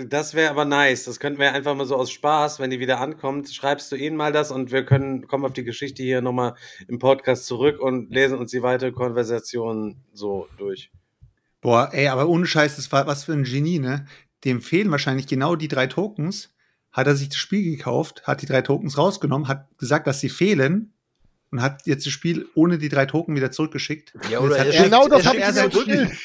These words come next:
Speaker 2: Jetzt hat
Speaker 3: Er
Speaker 2: er sein
Speaker 3: schickt
Speaker 2: Spiel
Speaker 3: zurück.
Speaker 2: vollständig.
Speaker 3: Nein.
Speaker 4: Genau das hab ich mir
Speaker 3: <laughs>
Speaker 4: erstellt, weil, das hab ich
Speaker 3: Ja.
Speaker 4: unterstellt, weil ich mir sagte, ey, irgendwie ist das komisch, Alter, weißt du? So,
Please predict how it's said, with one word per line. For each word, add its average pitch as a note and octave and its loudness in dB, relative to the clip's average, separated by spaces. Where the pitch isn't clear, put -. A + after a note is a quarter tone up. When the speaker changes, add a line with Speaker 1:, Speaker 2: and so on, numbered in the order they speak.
Speaker 2:
Jetzt E3+ 6
hat F3 4
Speaker 3:
Er D#3+ -4
Speaker 2:
er E3+ 8
sein G3 6
Speaker 3:
schickt F3+ 6
Speaker 2:
Spiel F#3+ 2
Speaker 3:
zurück. F3 8
Speaker 2:
vollständig. C#3 2
Speaker 3:
Nein. C#3 -2
Speaker 4:
Genau G#3+ 10
das B3+ 6
hab A#3+ 2
ich A3+ 4
mir B3+ 8
Speaker 3:
<laughs> - -
Speaker 4:
erstellt, B3 6
weil, F#3+ 2
das F#3+ -2
hab G#3+ 6
ich G#3 -6
Speaker 3:
Ja. C#3 0
Speaker 4:
unterstellt, G3+ 2
weil D#3 4
ich D#3+ -4
mir F3 0
sagte, E3+ 2
ey, F3+ 6
irgendwie G#3 -2
ist A3 -6
das A3 -8
komisch, B3 -4
Alter, C#3 0
weißt D#3 -2
du? A3 0
So, G#3 0